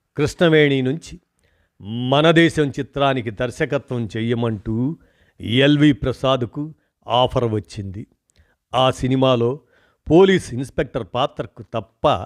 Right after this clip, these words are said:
అన్ని పాత్రలకు ఎంపిక పూర్తయింది. వెంటనే ఎల్వి ప్రసాద్ నుంచి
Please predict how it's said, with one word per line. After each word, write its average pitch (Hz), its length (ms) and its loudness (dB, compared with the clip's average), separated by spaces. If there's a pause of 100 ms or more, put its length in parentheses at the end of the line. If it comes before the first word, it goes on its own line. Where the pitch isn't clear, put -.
(200)
అన్ని 101 260 -4
పాత్రలకు 151 840 0 (300)
ఎంపిక 120 680 -2
పూర్తయింది. 110 880 -4 (580)
వెంటనే 131 680 2 (440)
ఎల్వి 147 340 4
ప్రసాద్ 131 520 0
నుంచి 139 360 -8